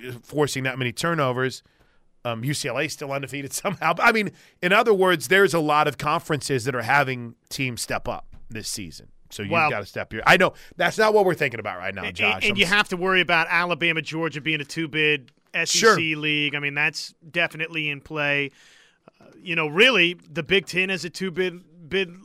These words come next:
Speaker 2: league is not out of question.
Speaker 1: That's right, especially with how good Michigan's looking.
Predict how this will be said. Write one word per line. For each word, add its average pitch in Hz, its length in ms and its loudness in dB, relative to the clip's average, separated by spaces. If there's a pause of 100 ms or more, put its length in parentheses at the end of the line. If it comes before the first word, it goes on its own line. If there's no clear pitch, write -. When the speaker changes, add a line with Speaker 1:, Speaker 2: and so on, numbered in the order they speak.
Speaker 2:
league 190 340 -2
is 170 140 -4
not 175 280 -4
out 175 220 0
of 175 140 -4
question. 180 560 -4
Speaker 1:
That's 131 160 -8
right, 160 80 4
especially 143 380 0
with 151 100 2
how 151 100 8
good 147 160 0
Michigan's 147 480 -2
looking. 165 380 -2